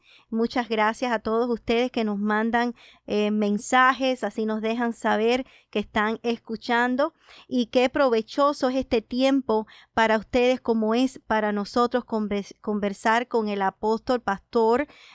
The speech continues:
eh, Eli Chávez. En estos tiempos, pastor, que estamos ahora, eh, ¿qué usted siente? ¿Ha recibido mensaje de parte de Dios? ¿Ha podido a través de la palabra, eh, recibir nuevas,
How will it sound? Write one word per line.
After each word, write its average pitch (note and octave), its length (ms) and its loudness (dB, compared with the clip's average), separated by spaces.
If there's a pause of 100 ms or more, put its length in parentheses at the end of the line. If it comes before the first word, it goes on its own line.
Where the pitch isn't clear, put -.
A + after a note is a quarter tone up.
(160)
eh, G#3+ 240 2
Eli A#3+ 340 0
Chávez. A3 800 0 (480)
En B3 240 2
estos E4 340 0
tiempos, D4+ 500 -2
pastor, B3+ 560 2
que G#3+ 120 -6
estamos A#3+ 480 -2
ahora, A3 580 2 (460)
eh, A#3 360 0
¿qué D#4 200 4
usted E4+ 260 -2
siente? C#4+ 640 -2
¿Ha A#3 160 4
recibido C4+ 760 -2
mensaje B3+ 580 0
de A3+ 120 0
parte A#3+ 420 0
de A3 140 2
Dios? A#3 560 -2 (420)
¿Ha A#3 200 0
podido B3+ 360 2
a B3+ 60 2
través A3+ 320 0
de C4 120 2
la A3+ 200 0
palabra, A3+ 880 0 (160)
eh, G#3 280 -6
recibir A3 500 -4
nuevas, A#3+ 500 -2